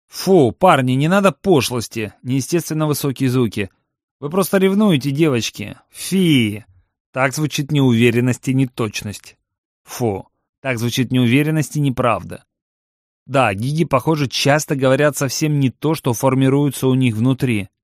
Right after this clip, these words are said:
Почему? Зачем? Неужели для того, чтобы получить какое-то непонятное преимущество над другими? Но ведь разница в характере звуков всё равно слышна. Ни настоящая речь не связана с телом миром, его глубиной.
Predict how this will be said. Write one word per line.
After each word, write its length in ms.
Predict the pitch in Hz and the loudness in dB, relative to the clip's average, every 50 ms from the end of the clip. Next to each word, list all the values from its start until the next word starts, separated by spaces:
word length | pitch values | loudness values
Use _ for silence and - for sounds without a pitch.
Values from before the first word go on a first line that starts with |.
| _ _ - | _ _ -18
Почему? 560 | 120 - - - 139 135 131 123 104 95 - _ _ - | -14 -8 -6 -4 -2 -2 -2 -2 -4 -6 -12 _ _ -14
Зачем? 580 | - 101 110 117 - - - 143 113 98 98 - _ _ _ _ _ _ _ _ _ _ _ - | -8 -6 -6 -4 -4 -4 -4 -4 -4 -6 -8 -10 _ _ _ _ _ _ _ _ _ _ _ -4
Неужели 420 | 131 127 127 113 160 180 175 143 | -2 -2 0 2 2 2 2 2
для 220 | 117 110 127 127 | 0 2 0 0
того, 360 | 113 - 120 113 113 147 175 - | 2 2 0 2 2 2 0 0
чтобы 300 | - - 127 117 120 107 | -2 -2 -2 -2 -2 -2
получить 480 | - 123 123 127 123 - 170 151 - | 0 0 0 0 0 -2 -4 -6 -4
какое-то 440 | - 135 110 - 147 143 127 - 123 | -4 -6 -2 -2 -2 -2 0 0 0
непонятное 840 | 120 123 127 113 - - 120 120 123 135 147 147 - - 127 117 107 | 2 2 0 0 0 -2 -2 0 0 0 0 -2 -2 -2 -4 -4 -2
преимущество 760 | - 120 120 120 123 131 147 156 - - 147 - - 147 151 | -2 0 0 0 2 2 0 -2 -2 -6 -8 -6 -4 -4 -2
над 200 | 151 151 143 131 | -2 -2 -2 0
другими? 640 | 135 147 156 151 143 151 175 165 135 117 107 107 - _ _ _ _ _ _ _ _ _ _ _ _ _ _ _ _ _ _ _ _ _ _ | 0 0 0 0 -2 -2 -2 -2 -2 -2 -4 -8 -10 _ _ _ _ _ _ _ _ _ _ _ _ _ _ _ _ _ _ _ _ _ _
Но 80 | - 117 | -6 -4
ведь 180 | 117 113 - | -4 -2 0
разница 440 | 139 147 147 135 123 123 113 - 127 | 0 2 2 2 0 -2 -2 -2 -4
в 60 | - | -6
характере 640 | - - 127 123 123 135 143 - - - 127 123 120 | -4 -4 -2 0 0 0 -2 -4 -4 -4 -2 -2 -2
звуков 500 | 104 107 127 147 131 - 147 131 - - _ _ _ _ _ _ _ _ _ _ | -2 -2 -2 -2 0 0 0 -2 -2 -6 _ _ _ _ _ _ _ _ _ _
всё 220 | - - 135 123 | -10 -4 -2 0
равно 260 | 120 120 117 131 135 | 0 0 0 0 -2
слышна. 600 | 117 - - 139 123 - - 151 131 113 101 - - _ _ _ _ _ _ _ _ _ _ _ _ _ _ _ _ _ _ _ | -2 -4 -4 -6 -6 -4 -4 -4 -2 -4 -4 -6 -10 _ _ _ _ _ _ _ _ _ _ _ _ _ _ _ _ _ _ _
Ни 160 | - 127 139 143 | -4 0 2 2
настоящая 720 | 143 139 123 - - 147 147 147 143 123 - - 131 131 | 2 2 0 0 0 0 2 2 0 -2 -2 0 0 0
речь 240 | 135 156 147 - - | 0 0 -2 -2 -2
не 140 | 147 135 120 | -2 -2 -2
связана 520 | - - 127 139 147 139 127 127 127 120 | -2 0 0 0 0 0 0 -2 -4 -4
с 80 | - - | -4 -4
телом 340 | - 147 139 131 127 123 | -4 -2 0 0 0 0
миром, 380 | 131 147 160 151 135 123 120 120 | 0 0 0 0 0 0 0 0
его 240 | 127 127 123 131 135 | 0 0 2 0 0
глубиной. 760 | 120 113 120 123 117 113 143 147 160 160 147 120 107 92 - | 0 0 0 0 0 0 0 0 2 2 2 0 0 -2 -6